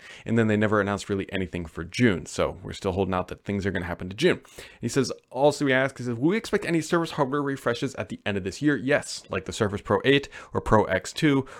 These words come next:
or have we had enough Surface rest, rest of the year? I am fully under the impression that there is going to be a Surface event in the fall.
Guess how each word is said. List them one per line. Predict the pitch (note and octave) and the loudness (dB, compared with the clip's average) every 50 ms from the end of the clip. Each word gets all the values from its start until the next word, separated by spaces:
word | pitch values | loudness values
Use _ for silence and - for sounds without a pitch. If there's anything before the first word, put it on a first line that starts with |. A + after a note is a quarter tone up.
| - - | -4 0
or | A2 A2 | 2 6
have | A2 A#2 A2+ | 8 8 8
we | A#2 A#2 | 8 8
had | A#2+ A#2 | 8 8
enough | A#2+ A#2+ A#2 - | 8 6 4 2
Surface | - C#3 C3 A#2 B2+ A2+ - A2+ | 2 0 2 2 0 -4 -2 -2
rest, | A2+ A2+ A2 - - - - _ | 0 0 0 -2 -8 -16 -18 _
rest | - B2 A2+ - - | -2 -2 -2 -2 -4
of | G2+ | -4
the | G#2+ | 0
year? | A#2+ B2+ C3 - | 2 2 2 4
I | - G#2+ G#2+ | 4 2 2
am | A2 G#2+ G#2+ G#2 | 2 2 -2 -4
fully | - - - C#3+ C#3+ C#3 C3+ A#2+ | -6 -6 -4 0 2 2 2 2
under | A#2 A#2+ A#2+ A2+ | 2 0 0 0
the | A2+ | 0
impression | G#2+ G2 - B2 A2+ - B2+ A#2 | -2 0 -2 -2 -2 -2 -4 -2
that | A2 G#2 - | -2 -2 -4
there | G2 - | -2 0
is | A2+ A#2+ G#2+ | 0 0 0
going | - A2+ G#2+ - | 0 -2 -4 -2
to | G2 | -2
be | F#2+ G#2 - | -4 -4 -2
a | - G2+ F#2+ | -2 -2 -2
Surface | - - A2+ G2 G#2+ F2+ F#2+ | -2 -4 -4 -4 -4 -8 -8
event | - F2 F#2+ F#2+ - | -8 -8 -8 -8 -10
in | - - F#2 | -10 -10 -10
the | E2+ E2 | -10 -10
fall. | - - - C#3+ C#3+ C#3+ C#3+ C#3 C#3 | -14 -6 0 2 4 4 4 2 0